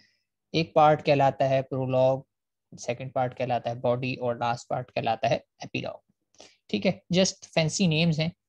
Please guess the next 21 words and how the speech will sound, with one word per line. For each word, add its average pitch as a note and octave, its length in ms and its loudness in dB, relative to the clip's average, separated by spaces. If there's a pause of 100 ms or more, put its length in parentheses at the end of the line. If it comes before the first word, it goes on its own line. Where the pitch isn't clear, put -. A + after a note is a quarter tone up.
लेकिन C#3 260 -6
बात C#3+ 360 -2
इसमें D#3+ 280 -4
क्या C#3+ 160 0
हो D3 180 2
रही C#3+ 160 -2
है D#3+ 80 -8 (320)
वो D3+ 120 0
बता C#3+ 280 0
देता C3 200 -6
हूँ, C#3+ 80 -6
बहुत D3 200 -4
सिंपल D3+ 300 -4
से D#3+ 220 -4 (680)
इसमें D3+ 240 -4
काम C#3 240 0
हो D3+ 180 2
रहा D3+ 100 2
होता B2+ 220 0
है। - 100 -4 (580)
प्रोलॉग G3 460 4